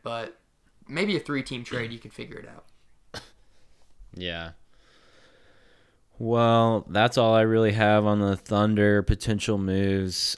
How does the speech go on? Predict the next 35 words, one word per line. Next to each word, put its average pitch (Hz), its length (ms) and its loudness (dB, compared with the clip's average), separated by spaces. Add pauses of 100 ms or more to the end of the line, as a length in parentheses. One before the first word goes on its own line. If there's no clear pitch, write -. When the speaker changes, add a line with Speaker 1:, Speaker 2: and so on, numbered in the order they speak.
Speaker 2:
All 101 460 0
I 95 40 0
really 98 280 0
want 92 420 -4
is 85 680 -8
another 92 300 -2
first-round 90 500 -6
pick 90 440 -8 (360)
or 90 140 -10
another 87 680 -6
really 87 300 -6
hype 85 440 -10
prospect. 82 1000 -12 (320)
That's, - 220 -14
that's - 240 -12
really 95 240 -4
all 82 160 -6
I 82 80 -4
can 82 180 -12
ask 78 340 -12
for. 78 380 -12 (480)
Speaker 1:
Yeah, 135 300 -2
I 156 120 0
Speaker 2:
Uh, 165 40 -2
Speaker 1:
really 156 260 -2
Speaker 2:
you 156 40 0
in 147 40 -2
Speaker 1:
just - 160 0
Speaker 2:
the 95 60 -6
same - 160 0
Speaker 1:
want, 131 140 0
Speaker 2:
boat? 92 300 -4 (560)
Speaker 1:
I 139 120 -2
want 139 300 -4
somebody 135 680 -8